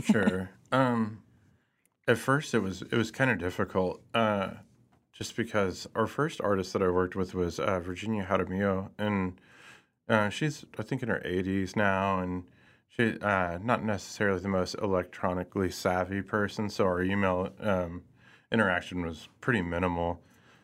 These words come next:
So we, what we ended up doing with hers is we actually drew inspiration from one of the paintings we had called The Principle of Equivalence, which can be broken down in physics or kind of on a more philosophical level.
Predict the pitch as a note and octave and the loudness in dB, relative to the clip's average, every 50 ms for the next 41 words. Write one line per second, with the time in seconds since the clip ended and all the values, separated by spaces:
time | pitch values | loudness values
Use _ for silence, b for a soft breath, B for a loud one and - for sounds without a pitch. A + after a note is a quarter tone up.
0 | b b - A#2+ B2 C3+ C#3 C3+ A2+ - B2+ C3+ C3 A#2+ B2+ A#2+ A2+ A2 G2 G2 | b b 0 2 4 4 4 4 0 0 2 2 4 4 4 4 4 4 4 2
1 | F#2+ F#2 - G2 F#2+ F#2+ F#2 F2+ F2 E2 - - B2+ C#3+ C3+ A2+ F#2+ F#2+ F2+ F#2 | 2 2 2 2 2 2 2 0 -2 -6 -2 2 4 4 4 4 0 -2 -4 -6
2 | - - - E2 E2 F2+ - G2 F2+ D#2 D2+ - - - A2 - - B2+ B2+ A#2+ | -8 -6 -4 -4 -4 -4 -4 -4 -4 -4 -6 -8 -12 -12 -12 -4 0 2 4 4
3 | G2+ F#2 - - G2 F#2 F2 E2 - - F#2+ F2 - - F#2+ F#2 F#2 F2 E2 E2 | 2 2 0 0 0 2 2 0 0 -4 -6 -6 -4 -2 0 0 2 0 0 -4
4 | D2+ - - A2+ A2 G#2 F#2+ F2+ E2+ D#2 D#2+ E2+ E2+ E2 E2 E2+ E2 D#2+ D#2 - | -8 -6 -2 -2 0 0 0 -2 -4 -4 -6 -6 -6 -4 -4 -4 -4 -4 -6 -6
5 | - G#2 F#2 E2+ - - - G#2+ F#2+ - F#2 F#2+ F#2+ F2 E2 D#2+ D#2+ - - G#2 | -4 -4 -4 -4 -4 -4 -4 -4 -4 -4 -4 -2 -2 0 0 -2 -4 -4 0 0
6 | G#2+ G2 E2+ F2 E2+ E2 - - - - G2+ G2 F#2 F#2 - - - b b b | 2 2 0 -2 -6 -8 -12 -14 -10 -4 -2 -2 -2 -2 -4 -10 -16 b b b
7 | b b b b b b B2 A#2+ A2+ G2 G#2 G2 F#2+ - G2+ F#2 G2 F#2 F2+ F2+ | b b b b b b 0 2 2 4 4 2 2 2 -2 -2 0 0 0 -2
8 | F2+ F2 F2 - - A#2 A2+ A2+ A2+ G#2+ G#2+ - G#2 G2 F#2 F#2 F2+ - - G#2+ | -4 -6 -4 -2 0 0 2 2 0 -2 -2 -2 -2 -2 -2 -2 -2 -2 -2 0
9 | G2 F#2 F#2 F#2 F2+ F2 F#2 G2+ G2+ F#2 - - G2+ F#2+ F2+ - - E2+ D#2+ D#2+ | 0 0 -2 -2 -2 -2 0 0 0 0 0 0 -2 -2 -2 -4 -6 -8 -8 -6
10 | - G#2 F#2+ G#2 G#2 G#2+ A#2 B2 B2+ C3+ D3+ D#3+ D#3 - | -6 -6 -4 -2 0 2 2 2 0 0 -2 -4 -6 -10